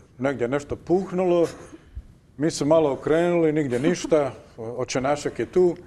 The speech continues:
Nikad mi nije bilo jasno, ovaj, po kom svom kriteriju ova naša predsjednica bira svoje savjetnike. Jer ako postoje dva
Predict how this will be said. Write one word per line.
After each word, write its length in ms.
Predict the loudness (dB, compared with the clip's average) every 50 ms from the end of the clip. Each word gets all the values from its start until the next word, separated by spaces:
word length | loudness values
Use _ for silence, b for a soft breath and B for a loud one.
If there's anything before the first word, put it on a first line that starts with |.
| B B B B B
Nikad 300 | 0 2 2 2 2 2
mi 80 | 2
nije 160 | 2 2 2
bilo 220 | 2 0 0 2 2
jasno, 400 | 2 2 2 0 -2 -4 -6 -6
ovaj, 320 | -4 -2 -2 0 -2 -2
po 180 | -2 -2 -4 -2
kom 240 | 0 0 0 0 -2
svom 240 | -4 -6 -6 -6
kriteriju 680 | -6 -8 -12 -10 -4 -4 -2 0 0 0 -2 -2 -4 -6 -8
ova 220 | -6 -4 -4 -4 -4
naša 320 | -4 -4 -6 -6 -8 -12
predsjednica 600 | -8 -6 -6 -6 -6 -8 -10 -12 -10 -10 -10 -10
bira 320 | -6 -4 -4 -4 -4 -8
svoje 240 | -12 -10 -10 -10 -10
savjetnike. 800 | -10 -8 -6 -6 -4 -4 -4 -6 -6 -8 -10 -8 -10 -12 -12 -12 b b b b b b b b b b b
Jer 100 | -2 -2
ako 180 | 0 0 -2 -2
postoje 460 | 2 4 4 4 4 4 4 4 4
dva 380 | 2 2 2 2 2 0 -2